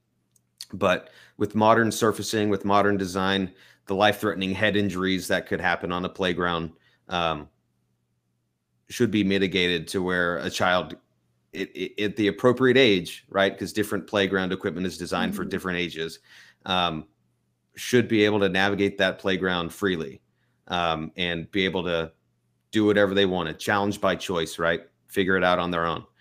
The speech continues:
Speaker 1: Um, and there's a lot of, there's, there's a lot of pride and, um, self-confidence, boosting self-esteem, the sense of mastery that, you know, the first time a kid goes across a monkey bar, they probably fall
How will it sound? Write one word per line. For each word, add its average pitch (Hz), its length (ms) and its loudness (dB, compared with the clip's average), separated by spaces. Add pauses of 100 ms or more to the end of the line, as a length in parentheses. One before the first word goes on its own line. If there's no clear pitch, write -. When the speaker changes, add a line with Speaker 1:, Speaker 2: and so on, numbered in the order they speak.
(320)
Speaker 1:
Um, 87 400 -2
and 98 120 -2
there's 104 160 2
a 110 40 -2
lot 104 200 4
of, 92 280 -6
there's, 107 340 -2
there's 107 200 -2
a 104 40 -2
lot 107 180 4
of 95 100 -6
pride 95 400 2
and, 80 240 -6 (420)
um, 85 480 -2 (1700)
self-confidence, 104 920 0
boosting 104 440 -2
self-esteem, 92 1000 -4
the 95 100 -4
sense 101 260 -4
of 82 120 -12
mastery 90 520 -2
that, 80 160 -12
you 90 80 -4
know, 92 80 -2
the 90 80 -8
first 107 280 0
time 98 380 0 (400)
a 98 60 -6
kid 110 160 0
goes 98 260 2
across 98 320 0
a 101 40 -2
monkey 95 260 -2
bar, 85 240 0
they 90 100 -4
probably 131 320 2
fall 98 500 0